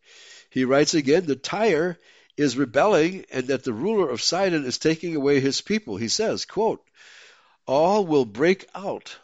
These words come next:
Let the king give countenance to his servant and let him leap forth to go out as a conqueror," unquote. Tyre was in a sorry plight,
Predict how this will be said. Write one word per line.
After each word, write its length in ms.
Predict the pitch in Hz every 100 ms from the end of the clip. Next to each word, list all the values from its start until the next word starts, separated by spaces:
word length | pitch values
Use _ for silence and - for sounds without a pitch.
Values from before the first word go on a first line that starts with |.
| -
Let 260 | 117 175
the 100 | 202
king 320 | - 185 185
give 320 | 202 156 147 -
countenance 520 | 160 190 143 147 139
to 140 | 135
his 160 | 117 117
servant 400 | - 208 165 143
and 200 | 120 113
let 140 | 165 -
him 240 | - 131 113
leap 240 | 117 220
forth 500 | - - 196 165 156 - - - -
to 120 | -
go 240 | 127 151 151
out 300 | 135 170 -
as 180 | 131 135
a 60 |
conqueror," 680 | - - 233 240 147 139 151 _ _ _
unquote. 640 | - 110 113 - 214 233 - _ _ - - - - _ -
Tyre 380 | - 202 220 170
was 180 | 147 135
in 140 | 131
a 40 | 123
sorry 400 | - 143 123 107
plight, 480 | - 180 202 160